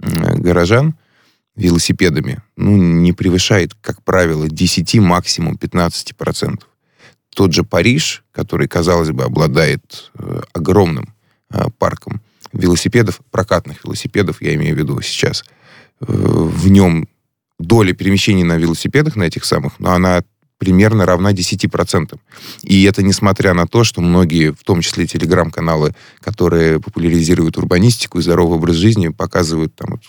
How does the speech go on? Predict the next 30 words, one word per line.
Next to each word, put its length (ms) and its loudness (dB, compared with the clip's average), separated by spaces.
вот, 100 -12
я 100 -4
помню 280 0
известное 420 0
видео, 380 2
такое 320 -6
достаточно 580 -2
по 80 -20
сети 320 -2
разлетелось. 640 -2
Эм, 500 2
одна 260 2
из 120 2
улиц 240 2
в 40 -16
Париже, 380 0
там, 320 -20
пять 240 0
лет 220 -2
назад, 340 -2
как-, 240 -10
энное 200 4
количество 340 -2
времени 300 2
назад, 300 0
и 60 0
сегодня. 580 2
Вот 160 -10
тогда 420 0
там 260 -8